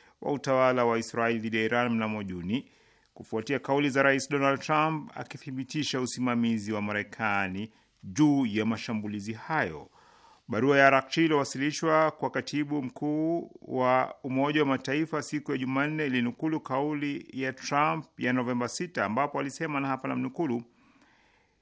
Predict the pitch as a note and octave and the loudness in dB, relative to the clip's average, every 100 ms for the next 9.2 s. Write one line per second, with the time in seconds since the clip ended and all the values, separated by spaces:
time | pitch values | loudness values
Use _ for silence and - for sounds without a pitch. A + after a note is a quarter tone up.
0 | _ _ - D3+ E3+ F#3 A3 G#3 F#3+ - | _ _ -6 0 4 6 6 0 -8 -12
1 | _ - D#3+ D#3+ D#3+ D3+ D#3+ D3+ D#3 D#3+ | _ -4 2 4 4 4 0 0 2 4
2 | D#3 D#3 D3+ D3+ C#3 - B2 F2+ C#2+ - | 4 6 6 4 2 -2 -2 -2 -6 -14
3 | - D#3 D#3 D#3 D3+ F3 E3 C3+ C3 - | -6 -2 0 2 2 2 0 0 -4 -2
4 | C3+ - B2 A#2 - A#2 G2 G2 C3+ C#3+ | -2 0 -2 -2 0 0 2 0 0 -2
5 | - D#3+ D3 C#3 C#3 B2+ C#3+ C3+ C#3+ C3+ | 2 6 6 4 -2 -2 -2 0 2 2
6 | A2+ B2 A#2+ A#2 G#2 G2 F#2 G2 A2+ B2 | 0 -2 0 2 0 -2 -4 0 2 2
7 | - F3 D2+ _ _ _ _ _ _ _ | 0 -14 -16 _ _ _ _ _ _ _
8 | _ _ - D3 - B2 - F2 E2 F2+ | _ _ -2 0 0 -2 -4 -12 -12 -14
9 | D2 | -16